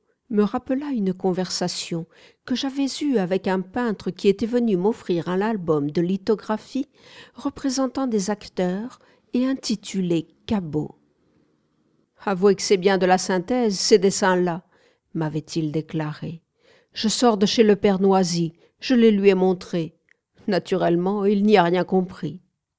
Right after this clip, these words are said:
Moi, je comprenais. Ce petit marchand dont mon client m'avait parlé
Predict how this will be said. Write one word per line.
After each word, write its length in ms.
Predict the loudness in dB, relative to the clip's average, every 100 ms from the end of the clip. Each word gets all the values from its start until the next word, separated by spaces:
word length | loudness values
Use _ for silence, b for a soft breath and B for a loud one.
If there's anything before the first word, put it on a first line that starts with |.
| _ _ _ _ _ _ _ _ _ -10
Moi, 400 | -4 -2 0 -2
je 180 | 0 -2
comprenais. 800 | -2 -4 -4 -4 -4 -4 -4 -10 _ b b b b b
Ce 220 | -6 -4
petit 360 | -2 -2 -2 -2
marchand 560 | -2 -2 -2 0 2
dont 100 | 0
mon 160 | 0 -2
client 400 | -4 -2 0 0
m'avait 300 | 0 0 0
parlé 520 | -2 -2 -2 -2